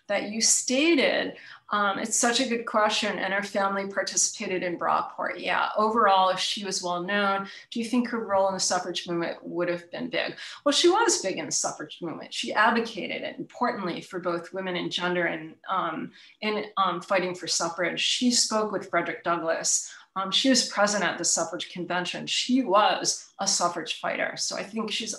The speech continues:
under recognized in that regard. I do not know, I know that she is, her house and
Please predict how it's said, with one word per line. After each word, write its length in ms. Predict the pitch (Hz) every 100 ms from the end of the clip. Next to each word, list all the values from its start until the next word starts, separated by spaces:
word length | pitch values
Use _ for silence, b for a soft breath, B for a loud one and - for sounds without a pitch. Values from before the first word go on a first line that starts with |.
| 185
under 420 | 208 185 175 B B B _
recognized 580 | 190 - - 180 - 185
in 60 |
that 160 | 175 -
regard. 340 | - 160 - B B B -
I 120 | 240
do 320 | 190 220 269
not 260 | 320 339 -
know, 240 | 226 220 220
I 120 | 220
know 300 | 220 226 262
that 220 | 320 269
she 220 | - 254
is, 360 | 226 220 - - _ _ _
her 220 | - 202
house 880 | 208 - 226 294 370 - - - B B _ -
and 480 | 214 202 202 202